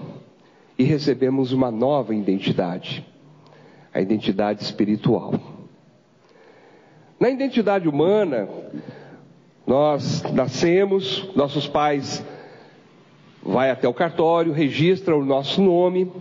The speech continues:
nos dá um nome pelo qual nós temos, através desse nome, direitos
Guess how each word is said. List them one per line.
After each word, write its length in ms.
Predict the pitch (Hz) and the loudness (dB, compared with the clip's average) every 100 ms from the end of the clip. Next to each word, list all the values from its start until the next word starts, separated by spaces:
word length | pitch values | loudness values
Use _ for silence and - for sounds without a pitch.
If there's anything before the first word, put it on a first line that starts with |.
| - - - | -14 -14 -2
nos 260 | 170 190 151 | 2 4 2
dá 140 | 165 | 0
um 140 | 175 185 | 0 2
nome 480 | 165 170 196 202 | 2 4 2 0
pelo 280 | 196 180 170 | -2 0 0
qual 360 | 170 165 175 180 | 2 2 2 2
nós 260 | 170 165 | 0 -2
temos, 580 | 165 170 170 151 - - - - - - - - | 2 2 2 2 0 -6 -8 -16 -18 -20 -20 -6
através 440 | 131 156 151 165 | -4 0 2 2
desse 260 | 165 160 - | 0 0 2
nome, 280 | 139 127 131 | 4 4 2
direitos 880 | 131 226 185 220 - 262 262 - | 2 4 4 2 -2 -2 -2 -2